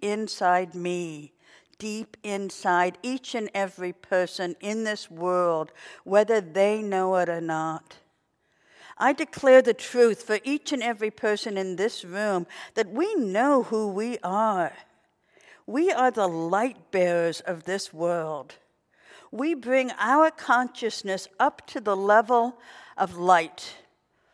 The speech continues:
up to the level of forgiveness.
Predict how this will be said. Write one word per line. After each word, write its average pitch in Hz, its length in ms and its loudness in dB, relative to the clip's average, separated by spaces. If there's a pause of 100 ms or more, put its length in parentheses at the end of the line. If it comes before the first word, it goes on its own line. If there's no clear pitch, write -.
(200)
up 226 280 -4
to - 120 -10
the 226 120 0
level 196 580 4
of 185 160 -2
forgiveness. - 1120 -10